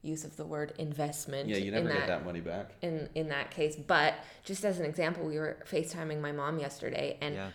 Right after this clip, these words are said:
Speaker 1: her, she has a wool blanket, and apparently she,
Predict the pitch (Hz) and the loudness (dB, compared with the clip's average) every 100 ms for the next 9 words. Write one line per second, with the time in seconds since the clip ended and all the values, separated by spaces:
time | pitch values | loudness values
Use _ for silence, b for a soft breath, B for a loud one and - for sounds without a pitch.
0 | B B - 202 214 240 240 - - - | B B -2 4 6 6 2 -4 -18 -20
1 | - - - - 247 208 175 151 151 143 | -20 -20 -6 0 2 2 2 2 2 -2
2 | 147 175 175 170 - 165 165 156 151 - | -2 -2 -2 -4 -6 -2 0 2 0 -4
3 | - 180 175 175 175 - - 196 226 233 | -4 -2 -2 -2 -2 -4 -4 -2 0 0
4 | 233 180 | -2 -4